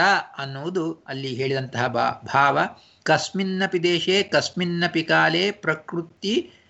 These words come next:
ಅನತಿಕ್ರಮೋ ನ ಇತಿ ಭಾವ. ಪ್ರಕೃತಿ ಇವನನ್ನು ಮೀರಿ ನಿಲ್ಲುವುದು ಯಾವತ್ತೂ ಆಗೋದಿಲ್ಲ,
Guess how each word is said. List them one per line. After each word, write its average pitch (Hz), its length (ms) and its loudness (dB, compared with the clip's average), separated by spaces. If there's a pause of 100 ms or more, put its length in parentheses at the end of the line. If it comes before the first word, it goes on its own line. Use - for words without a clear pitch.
(440)
ಅನತಿಕ್ರಮೋ 208 1000 2 (180)
ನ 175 260 0 (180)
ಇತಿ 196 180 -4
ಭಾವ. 143 320 0 (240)
ಪ್ರಕೃತಿ 233 460 -2
ಇವನನ್ನು 214 380 0
ಮೀರಿ 196 360 0
ನಿಲ್ಲುವುದು 202 320 2
ಯಾವತ್ತೂ 190 340 4
ಆಗೋದಿಲ್ಲ, 120 460 -2